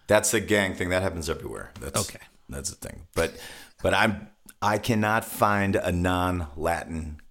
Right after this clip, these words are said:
Speaker 1: count. So if
Speaker 2: You
Speaker 1: anybody
Speaker 2: loo-, you
Speaker 1: knows
Speaker 2: looked,
Speaker 1: about
Speaker 2: you, you looked
Speaker 1: non-Latin
Speaker 2: up
Speaker 1: counts.
Speaker 2: Okay.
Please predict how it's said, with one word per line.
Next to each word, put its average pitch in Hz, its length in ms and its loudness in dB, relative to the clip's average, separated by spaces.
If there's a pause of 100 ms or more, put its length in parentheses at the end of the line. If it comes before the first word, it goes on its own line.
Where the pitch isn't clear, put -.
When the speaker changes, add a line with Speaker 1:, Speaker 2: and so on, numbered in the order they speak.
Speaker 1:
count. - 520 -8 (240)
So - 260 -2
if 92 60 -4
Speaker 2:
You 98 40 -4
Speaker 1:
anybody 117 280 2
Speaker 2:
loo-, 85 40 -2
you 85 80 2
Speaker 1:
knows 131 80 4
Speaker 2:
looked, 143 120 2
Speaker 1:
about 80 200 -2
Speaker 2:
you, 120 60 0
you - 60 2
looked 82 160 4 (200)
Speaker 1:
non-Latin 131 160 2
Speaker 2:
up 76 40 -12
Speaker 1:
counts. - 600 -8
Speaker 2:
Okay. 95 360 -8